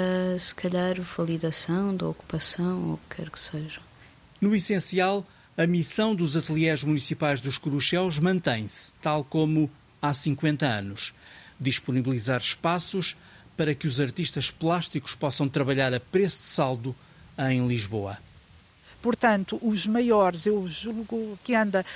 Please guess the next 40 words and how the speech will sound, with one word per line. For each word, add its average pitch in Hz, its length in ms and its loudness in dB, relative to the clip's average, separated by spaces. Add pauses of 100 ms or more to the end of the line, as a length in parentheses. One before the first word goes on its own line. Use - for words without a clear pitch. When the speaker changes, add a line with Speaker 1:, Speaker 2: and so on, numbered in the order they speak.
Speaker 3:
em 247 120 4
redor 208 340 2
de 185 80 -8
duzentos 196 500 -2
euros 185 280 0
por 220 180 -6
mês, 233 300 -2 (240)
que - 60 -2
são 208 140 0
os 185 80 -2
de - 140 -8
escultura 262 640 -2 (220)
e 190 80 -2
os 180 80 -2
de - 80 -4
maior 180 300 4
área, 254 400 2 (320)
e 285 560 0
eu 262 80 2
penso 254 400 0
que - 80 -6
os 202 100 -4
mais 262 240 2
baixos 233 320 0
não 214 140 -2
chegam 226 400 -2
a 233 40 0
cem 196 300 -2
euros 147 380 0
por 160 180 -4
mês. 156 360 -4 (260)
Speaker 2:
Laurentina 143 640 2
Pereira 151 460 2 (280)
é 143 220 2
chefe 180 500 0
de 151 100 0
divisão 160 580 2
de 135 180 -2
ação 170 380 0
cultural 127 600 -2